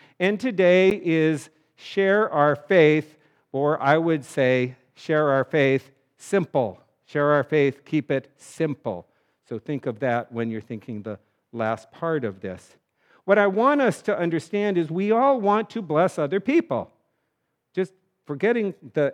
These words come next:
acronym, we all want to be a blessing in other people's lives, and that's what God does to us. And our story is good news. And sharing our story with other people is our ability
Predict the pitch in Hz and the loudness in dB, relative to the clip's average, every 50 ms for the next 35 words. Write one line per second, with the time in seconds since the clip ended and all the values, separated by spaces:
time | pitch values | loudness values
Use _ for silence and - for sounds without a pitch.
0 | - 151 175 214 240 - - 147 131 139 156 156 175 214 262 269 269 285 269 254 | -2 0 0 0 0 -2 -4 -4 -2 -2 -4 -2 -2 0 2 2 2 2 0 0
1 | 254 262 254 208 233 254 240 170 160 214 247 285 302 - - 208 170 160 160 175 | 0 0 0 0 0 0 0 0 -2 -2 -2 0 -2 -2 -2 -2 -2 0 0 0
2 | 180 190 190 - - - 233 226 - - - 190 190 185 - - 220 254 262 202 | 0 0 -2 -2 -4 -8 -8 -8 -10 -10 -10 -8 -8 -8 -8 -8 -4 0 0 0
3 | 131 117 151 156 160 175 202 202 - 233 226 202 - - 127 - 160 165 185 185 | 0 0 -4 -4 -2 -2 -2 -2 -2 -2 -2 -2 -4 -4 -4 0 0 2 0 0
4 | 156 151 156 151 147 - - - - 160 151 - - 214 226 151 101 95 - - | 0 0 0 0 -2 -4 -8 -10 -10 -8 -8 -6 -2 -2 0 0 -2 -4 -10 -20
5 | - _ _ _ _ _ _ _ _ _ _ _ - _ _ 214 202 208 202 202 | -20 _ _ _ _ _ _ _ _ _ _ _ -20 _ _ -2 0 0 0 0
6 | 190 - - 202 233 269 277 214 - - - - - 226 277 311 320 269 175 139 | -4 -4 -2 2 2 2 2 0 -2 -10 -14 -8 -4 -4 -2 -2 0 0 0 0
7 | 131 127 131 135 156 170 - _ _ _ _ - 202 214 175 139 131 131 175 196 | 0 0 0 -2 -2 -6 -8 _ _ _ _ -2 -2 -2 -2 -4 -4 0 4 4
8 | 190 175 165 196 220 285 349 311 233 156 123 117 104 - - - - - _ _ | 4 4 2 0 0 0 2 2 2 2 0 -2 -4 -8 -14 -20 -20 -20 _ _
9 | _ _ _ _ _ _ _ _ _ _ _ _ _ - 208 208 214 208 208 - | _ _ _ _ _ _ _ _ _ _ _ _ _ -4 -2 0 0 0 -2 -6
10 | - - - 254 277 311 311 311 294 269 226 208 190 180 - - - - 185 170 | -8 -8 -4 -2 0 0 0 0 0 0 0 0 0 0 -2 -4 -6 -4 -2 0
11 | 160 156 151 151 147 139 143 127 - 156 139 135 139 131 123 - 143 131 120 - | 2 2 2 0 0 0 -2 0 0 0 0 0 0 -2 -4 -4 -4 -4 -4 -2
12 | - 147 151 190 202 - _ _ _ _ _ _ - 185 190 196 156 160 - 185 | -2 -2 -2 -2 -4 -6 _ _ _ _ _ _ 2 4 4 4 4 2 -2 2
13 | 196 214 233 254 269 262 262 247 - 190 180 160 139 185 214 240 247 233 180 160 | 4 6 6 8 8 6 6 6 4 2 -2 0 4 4 4 6 6 4 4 4
14 | 151 147 151 175 - | 4 2 0 -2 -4